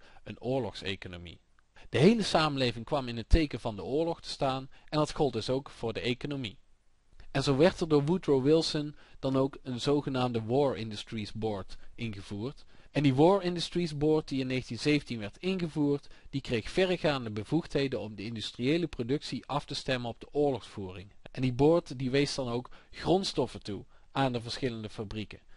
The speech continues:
En fabrieken die te maken hadden met de productie voor de oorlog, die kregen natuurlijk voorrang. Daarnaast werden er allerlei productiequota vastgesteld. Die War Industries Board die bepaalde welke producten er gemaakt werden en hoeveel er dan gemaakt werden door die fabrieken.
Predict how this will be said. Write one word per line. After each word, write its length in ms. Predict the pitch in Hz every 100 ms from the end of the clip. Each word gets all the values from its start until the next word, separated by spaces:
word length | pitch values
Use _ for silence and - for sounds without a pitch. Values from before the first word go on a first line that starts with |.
| - -
En 140 | 127
fabrieken 500 | - 123 131 156 123
die 120 | 113 117
te 120 | 123
maken 340 | 139 143 135
hadden 180 | 123 120
met 160 | 117 113
de 60 |
productie 600 | - 127 127 117 - 95
voor 160 | - 117
de 120 | -
oorlog, 460 | 143 156 151 151 -
die 140 | 120
kregen 300 | - 131 131
natuurlijk 420 | 131 - 151 156 -
voorrang. 440 | 180 117 90 104 123 - - _ _ - - - -
Daarnaast 500 | 139 147 180 185 -
werden 280 | 143 127 131
er 60 |
allerlei 240 | 147 143 135
productiequota 920 | - 127 160 - 156 - 120 104 98
vastgesteld. 640 | - 95 - 104 - 92 -
Die 120 | 110
War 280 | 151 202 185
Industries 500 | 165 - - 160 -
Board 240 | 139 135 -
die 140 | 202
bepaalde 600 | 190 - 147 143 135 135 - - -
welke 360 | 123 156 175 147
producten 500 | 139 127 139 - 117
er 100 | 110
gemaakt 440 | 117 123 135 -
werden 380 | 127 123 120 117 -
en 140 | - 127
hoeveel 420 | 139 135 143 156
er 120 | 120
dan 200 | 104 101
gemaakt 400 | - 107 95 87
werden 260 | 98 95 92
door 140 | 104
die 100 | 113
fabrieken. 480 | - 95 90 87